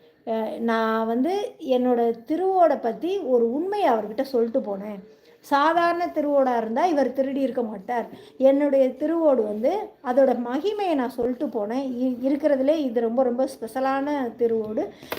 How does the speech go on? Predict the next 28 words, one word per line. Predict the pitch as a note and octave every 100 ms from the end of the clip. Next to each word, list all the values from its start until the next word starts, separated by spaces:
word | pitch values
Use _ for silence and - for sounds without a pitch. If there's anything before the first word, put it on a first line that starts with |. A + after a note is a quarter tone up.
| -
இது | B3+ B3+
யாருக்கும் | B3 C4 D4 D#4 F4
அவ்வளோ | C4 B3
சீக்கிரம் | A#3+ C4 C4+ C#4
கிடைக்காது | C4+ A#3 A#3 A3+ G3+ B3 C4 - - -
அப்படின்னு | A#3+ B3 D4+
சொல்லிட்டு | E4+ C#4 C4 D4
போனேன், | A#3+ A#3 C#4
அதனால | A#3+ B3+ C4 C#4
திருடிட்டாரு" | C#4 B3+ A#3 A#3 A3+ A3 G#3+ G#3+ A#3 A3+ - - A#3
அப்படின்னு | A3+ A3+ A3 B3
அவங்க | D4+ C4+ B3+
இல்ல | B3 C4 C#4+
இல்லைன்றாங்க. | C4+ C4+ B3+ A3+ G#3+ D4 B3
இப்படியே | C4+ B3+ D4+ E4
பஞ்சாயத்து | C4+ B3+ C#4 A#3+
போகும்போது, | A#3 A#3+ A#3+ A3 A3+ D#4+
"சரி, | - D4 C#4
ஓகே, | C4 - A#3+ A#3 - - - -
சத்தியம், | D#4 D4+ F4 F4+ F4+ -
சத்தியம் | D4+ D4+ F#4 G4
பண்ணுங்க" | E4+ D4 C4 C4 C4
அப்படின்னும்போது, | A#3 C#4 B3+ B3 D#4+
சத்தியம், | D#4+ C4+ E4+ F4 F#4
பல | - E4+ F#4+
வகையான | F4 F#4 F4 E4+
சத்தியம் | E4+ D4+ C4 A#3
பண்ணுவாங்க, | A3 G#3